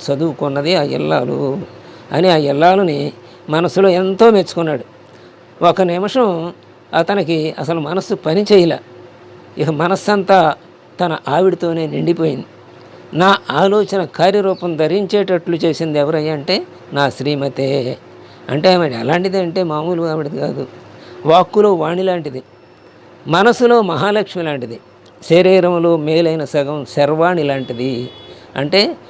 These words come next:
ఆడదంటే ఎలా ఉండాలి, అట్లాగే మగడు కూడా అలాగే ఉండాలి. ఆడదాని మనసెరిగి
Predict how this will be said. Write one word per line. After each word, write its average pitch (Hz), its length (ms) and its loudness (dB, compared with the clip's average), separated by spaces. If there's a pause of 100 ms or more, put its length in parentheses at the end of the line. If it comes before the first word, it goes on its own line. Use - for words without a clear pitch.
(180)
ఆడదంటే 156 580 0
ఎలా 147 200 -2
ఉండాలి, 135 600 -6 (120)
అట్లాగే 208 340 2
మగడు 156 340 0
కూడా 226 420 0
అలాగే 151 340 -2
ఉండాలి. 139 460 -2 (480)
ఆడదాని 165 400 2
మనసెరిగి 190 840 -2